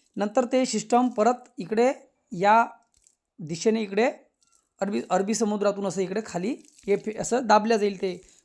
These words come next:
प्रेशरमुळे हवेच्या. आधी ते विशाखापट्टणम भुवनेश्वरपर्यंत येऊन ते किनारपट्टीपाशी आल्यावर कमजोर होईल. कमी दाबाचं क्षेत्र आहे, चक्रीवादळ नाही मित्रांनो. आणि याचा तुम्हाला सध्या कुठलाही धोका, भीती, अ, वादळ वारा असं कुठलंही चित्र नाही आहे,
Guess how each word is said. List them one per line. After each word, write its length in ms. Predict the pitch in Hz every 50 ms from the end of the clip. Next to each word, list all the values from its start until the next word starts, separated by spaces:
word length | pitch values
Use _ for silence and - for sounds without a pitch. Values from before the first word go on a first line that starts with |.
| _
प्रेशरमुळे 560 | - 208 202 214 240 226 220 202 196 180 165 -
हवेच्या. 380 | - 170 185 185 - - 175 147 156 _ _ _ _ _ _ _ _ -
आधी 240 | 165 175 190 226
ते 420 | 220 - 247 247 233 233 - _ _ _ _ _ _ -
विशाखापट्टणम 600 | 175 175 - 226 220 233 220 226 214 214 240 226
भुवनेश्वरपर्यंत 600 | 175 165 196 220 196 233 226 226 233 226 220 233
येऊन 260 | 226 214 226 247 277
ते 420 | 285 - 226 247 311 - - _ _ _ _ _ _ -
किनारपट्टीपाशी 640 | 208 226 233 220 226 - - 247 226 226 170 196 220
आल्यावर 360 | 196 190 190 202 214 262 -
कमजोर 460 | - - - 247 247 247 233 247 226
होईल. 200 | 208 196 180 165
कमी 200 | - 220 233 233
दाबाचं 280 | 226 220 220 220 214 196
क्षेत्र 320 | - - 185 170 - 190
आहे, 260 | 185 175 196 240 294 - _ _ _ _ _ _ _ _ _ -
चक्रीवादळ 500 | - 214 - 233 233 220 196 220 285 302 302
नाही 300 | 240 214 226 226 226 233
मित्रांनो. 460 | 220 202 214 196 190 180 170 151 147 - _ _ _ _ _ _ _ _ -
आणि 340 | 185 208 233 240 247 240 233
याचा 220 | 202 196 - 254 247
तुम्हाला 320 | 226 233 240 240 254 240
सध्या 340 | 233 - 196 185 190 254 247
कुठलाही 580 | 254 - 214 196 - 240 233 233 240 247 262 269 - _ _ _ _ _ -
धोका, 280 | 170 170 165 240 247 247
भीती, 560 | 185 160 160 165 233 233 247 269 269 _ _ _ _ _ _ _ _ _ _ _ _ _ -
अ, 60 | -
वादळ 340 | 165 165 170 170 180 220 233
वारा 240 | 226 226 220 233 220
असं 140 | 202 208 226
कुठलंही 380 | - 214 175 220 226 226 233
चित्र 260 | 220 - 202 - 226 220
नाही 220 | 220 214 214 208
आहे, 260 | 202 190 202 240 311